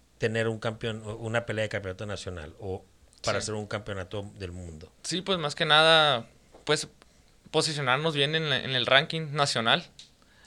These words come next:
Speaker 1: Que es pelear, buscar
Speaker 2: Es buscar
Speaker 1: pelear con
Speaker 2: peleadores que, que te ayuden a ti a subir de, subir de nivel y,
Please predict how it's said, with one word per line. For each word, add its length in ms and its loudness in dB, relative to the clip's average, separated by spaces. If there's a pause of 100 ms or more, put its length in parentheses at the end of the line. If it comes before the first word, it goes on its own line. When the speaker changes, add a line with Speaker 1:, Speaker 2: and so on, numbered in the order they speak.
(160)
Speaker 1:
Que 180 4
es 140 0
pelear, 560 2
buscar 560 0
Speaker 2:
Es 140 0
buscar 200 0
Speaker 1:
pelear 180 8
con 100 0
Speaker 2:
peleadores 640 6
que, 260 -2 (120)
que 160 2
te 80 6
ayuden 260 2
a 140 0
ti 160 4
a 100 10
subir 320 -4
de, 420 2 (520)
subir 240 -2
de 100 4
nivel 340 2
y, 300 -2